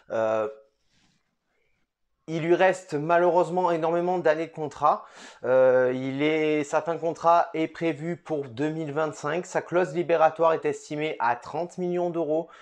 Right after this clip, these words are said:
Donc pour l'instant, euh, le club de Jorge De Frutos a, euh, refusé tout simplement l'offre de l'O G C Nice. On attend de nouvelles,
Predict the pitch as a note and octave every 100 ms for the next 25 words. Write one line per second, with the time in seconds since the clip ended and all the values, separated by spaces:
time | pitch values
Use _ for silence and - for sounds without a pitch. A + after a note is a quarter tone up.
0 | - - C#3 C#3 F#3 F#3+ F3+ - F3 G3
1 | G3+ - - _ A2+ C#3 C#3+ C#3 - D#3
2 | G3+ G#3+ F3+ F#3+ G3+ - - - - C3
3 | D#3+ F3+ E3+ F3+ F3+ - F3 F3 F3 -
4 | - _ D#3 G3+ B3+ - - _ - C3+
5 | C#3 C#3 G#3 C#4 - A#3 G#3+ G#3 A3 G3
6 | F3+ F#3+ F3+ F3 E3 E3+ D#3 D3+ A3 -
7 | E3+ E3 D#3+ D#3 D3+ - C#3+ C3+ D#3 -
8 | - - - - - E3+ A3 A#3 G#3+ G3+
9 | G#3 G3 F3+ F3+ F#3 D#3+ F3+ F3+ C#3+